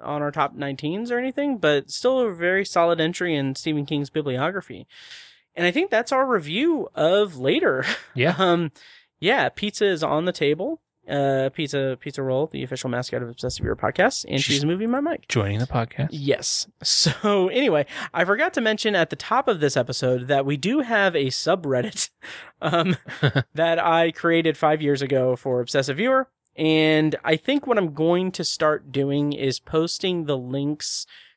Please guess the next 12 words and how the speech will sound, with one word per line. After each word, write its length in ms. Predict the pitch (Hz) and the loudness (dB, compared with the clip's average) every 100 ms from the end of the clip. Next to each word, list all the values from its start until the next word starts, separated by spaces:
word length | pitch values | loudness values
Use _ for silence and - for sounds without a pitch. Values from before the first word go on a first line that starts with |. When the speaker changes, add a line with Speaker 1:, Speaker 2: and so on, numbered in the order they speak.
| _ | _
Speaker 1:
to 160 | - 285 | -2 -2
the 100 | 247 | -2
podcast 460 | - 196 196 165 | 0 0 0 0
episodes, 400 | 156 139 147 143 | 0 -2 -2 -2
just 220 | - 403 - | 0 -2 0
in 80 | 247 | -2
case 440 | 185 165 156 - | 0 0 0 -4
anyone 460 | 101 120 175 175 160 | -6 -2 2 2 2
wants 220 | 151 156 | 0 -2
to 400 | - 147 147 139 - - _ _ _ | -2 -2 0 -2 -6 -20 _ _ _
kind 240 | - 160 | -2 0
of 260 | 160 147 123 | 2 0 -6